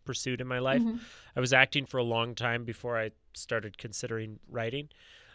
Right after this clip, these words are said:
Speaker 1: Um, and that was mostly because I was fed up with the stories I was asked to act in, where I was like, "This is dumb and I don't wanna do <laughs> this. I wanna do better stories. I should, I should write a better story."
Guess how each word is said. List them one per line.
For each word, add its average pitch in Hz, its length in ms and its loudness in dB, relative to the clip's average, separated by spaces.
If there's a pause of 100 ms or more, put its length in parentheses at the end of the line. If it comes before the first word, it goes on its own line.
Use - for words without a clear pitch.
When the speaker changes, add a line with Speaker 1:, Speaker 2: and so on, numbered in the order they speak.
Speaker 1:
Um, 113 320 0
and 120 140 -6
that 120 40 0
was 104 120 -6
mostly 117 280 -6
because 139 400 2
I 143 120 6
was 147 280 2
fed 151 240 4
up 156 180 4
with 170 200 -2
the 170 240 6
stories 165 520 2
I 170 100 2
was 165 400 -4
asked 160 480 -4
to 196 100 -4
act 214 320 -8
in, 101 200 -6
where 110 120 -8
I 113 40 -6
was 110 120 -8
like, 113 180 -8
"This - 220 -10
is 143 80 -12
dumb 143 280 -6
and 110 120 -8
I 110 60 -8
don't 117 140 -10
wanna 127 180 -10
do 147 160 -8
<laughs> - 20 -10
this. - 420 -8
I 120 80 -4
wanna 131 300 -2 (600)
do 139 120 -10
better 135 220 2
stories. 101 560 -2
I 180 100 -4
should, 196 220 -2 (160)
I 247 80 0
should 220 220 -2
write 226 160 2
a 202 60 2
better 196 200 4
story." 135 400 0